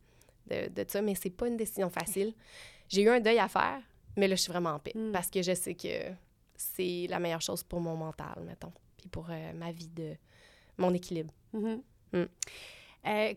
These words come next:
Speaker 2: comment tu dirais, euh, que l'arrivée de ta fille a, a, a, t'a changé en tant que personne, en tant qu'entrepreneur aussi ?
Speaker 1: Moi, là, <laughs> accoucher, parce que j'étais dans le déni, là,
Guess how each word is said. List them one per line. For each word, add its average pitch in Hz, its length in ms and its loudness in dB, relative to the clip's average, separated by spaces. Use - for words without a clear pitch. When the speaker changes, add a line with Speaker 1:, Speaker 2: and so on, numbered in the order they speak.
Speaker 2:
comment 269 380 6
tu 262 180 -2
dirais, 226 880 0
euh, 185 640 0
que - 100 -2
l'arrivée 196 360 0
de - 60 -8
ta - 140 4
fille 254 440 6
a, 185 160 6
a, - 540 2
a, - 40 -6
t'a - 180 2
changé 220 600 2
en 220 60 0
tant 190 160 2
que 175 60 0
personne, 208 380 2
en 196 120 2
tant 185 120 0
qu'entrepreneur 180 680 -2
aussi ? - 280 -8
Speaker 1:
Moi, 220 180 4
là, 226 300 2
<laughs> - 380 -18
accoucher, 240 560 -2
parce 196 160 2
que 196 180 4
j'étais 190 200 2
dans 185 100 4
le 185 60 4
déni, 185 280 6
là, 170 100 4